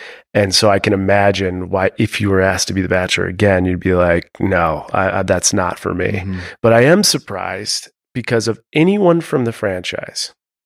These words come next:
Speaker 1: in my opinion, over Wells, over Nick, but I think of anyone that's been on the show, you have received the most support, the most hype, and the most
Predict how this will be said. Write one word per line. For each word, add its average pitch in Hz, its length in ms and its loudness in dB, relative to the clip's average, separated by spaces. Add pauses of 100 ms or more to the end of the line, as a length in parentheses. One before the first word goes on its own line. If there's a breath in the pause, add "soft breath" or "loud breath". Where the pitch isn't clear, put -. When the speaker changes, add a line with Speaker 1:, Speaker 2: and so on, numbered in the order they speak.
(840)
Speaker 1:
in 101 140 -4
my 123 200 4
opinion, - 380 -6 (920)
over 95 240 -2
Wells, 127 760 0 (720)
over 90 580 -4 (400)
Nick, - 480 0 (880)
but 147 60 4
I 151 40 4
think 151 160 2
of 170 80 4
anyone 180 300 4
that's 107 140 -6
been 117 100 0
on 101 60 -2
the 98 80 -4
show, - 520 0 (400)
you 147 300 0
have 151 220 2
received 120 420 -2
the 113 80 2
most 110 240 0
support, 101 420 -2 (220)
the 110 80 -2
most 107 280 -4
hype, - 480 -4 (560)
and 123 140 2
the 127 60 2
most 151 760 0